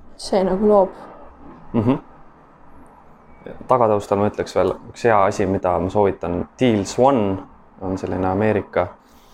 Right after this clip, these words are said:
Speaker 2: õpetaja, võiks öelda tema kohta, coach, koolitaja,
Speaker 1: Mhm.
Speaker 2: õpetaja. Ja tema completion process, mm,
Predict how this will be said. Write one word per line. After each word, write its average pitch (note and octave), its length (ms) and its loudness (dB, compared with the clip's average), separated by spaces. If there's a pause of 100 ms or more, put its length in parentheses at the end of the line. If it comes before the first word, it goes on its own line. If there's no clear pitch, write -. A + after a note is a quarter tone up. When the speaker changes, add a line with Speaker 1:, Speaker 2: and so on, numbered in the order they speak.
(760)
Speaker 2:
õpetaja, G#2+ 360 0
võiks A#2 180 2
öelda A#2 180 6
tema A#2+ 200 4
kohta, A#2 300 -2 (220)
coach, - 480 -4 (160)
koolitaja, G2+ 420 2
Speaker 1:
Mhm. A#3 100 6
Speaker 2:
õpetaja. G2 360 2 (320)
Ja G2+ 60 -4
tema G#2+ 500 2 (560)
completion F#2+ 920 0
process, - 640 -2 (480)
mm, G2 240 -8